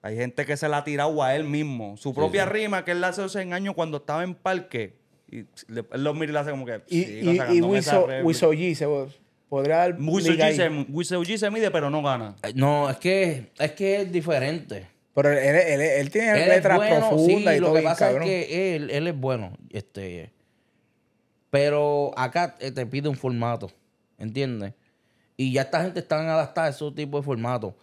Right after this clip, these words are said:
Speaker 2: En cuestión de que a, a este cabrón, el que dijiste, tú le das palabras y él va fluyendo, ¿entiendes?
Speaker 3: A Wiso G.
Speaker 2: Sí, pero no es lo mismo, este, que te pongan temática,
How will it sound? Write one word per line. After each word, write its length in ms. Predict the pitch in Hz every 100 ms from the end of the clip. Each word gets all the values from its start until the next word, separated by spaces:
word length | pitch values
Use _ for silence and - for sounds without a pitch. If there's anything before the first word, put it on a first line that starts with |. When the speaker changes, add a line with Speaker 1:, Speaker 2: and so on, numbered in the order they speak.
| _ _
Speaker 2:
En 140 | 113 113
cuestión 440 | 120 113 147 165
de 140 | 151
que 300 | 131 120 107 _ _ -
a, 680 | 117 123 120 117 113 107 - _ -
a 60 |
este 200 | 113 -
cabrón, 240 | 135 143 147
el 100 | 127
que 100 | 117
dijiste, 640 | 117 139 143 120 117 - _ _ _ _ _ _ _ _ -
tú 120 | 117
le 160 | 120
das 160 | 120 113
palabras 380 | - 127 165 165
y 20 |
él 180 | 127 120
va 60 | 131
fluyendo, 580 | 143 139 113 104 107 117 _ _ _ _
¿entiendes? 360 | - 135 110 135
Speaker 3:
A 40 |
Wiso 240 | 127 123 120
G. 280 | 131 135 - -
Speaker 2:
Sí, 260 | - 110 - _ _ -
pero 720 | 131 135 135 135 135 123 -
no 160 | 117 127
es 60 |
lo 180 | 143 147
mismo, 580 | 160 185 175 151 147 123
este, 1000 | 131 120 _ 127 123 120 117 113 110 101 - _ _ -
que 140 | 123
te 160 | 117 117
pongan 420 | 131 143 156 147
temática, 720 | 147 151 196 175 120 123 156